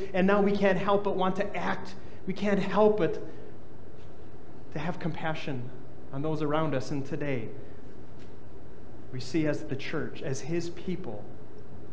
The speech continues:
by his command and with his promise and with his peace, we get to go proclaim him. We get to go and share him.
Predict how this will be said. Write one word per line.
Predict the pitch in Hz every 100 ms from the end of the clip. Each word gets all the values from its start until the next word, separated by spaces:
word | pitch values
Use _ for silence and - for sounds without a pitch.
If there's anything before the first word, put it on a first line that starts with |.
| - - -
by | 143
his | 139 190 196
command | 196 175 147 147 139
and | 127
with | 135 165
his | 180
promise | - - 160 156 131 123
and | 139 135
with | 143
his | 185 175 180
peace, | - 202 180 - - - - - - - - - -
we | 151
get | 202 196
to |
go | 156
proclaim | 151 156 117 135 113
him. | 101 127 - - - - - - - - - - - - - - - - - - - - - - - - -
We | 156
get | 185 202
to | 156
go | 147 147 135 123 - - - - - - - -
and | 127
share | - - 170 135
him. | -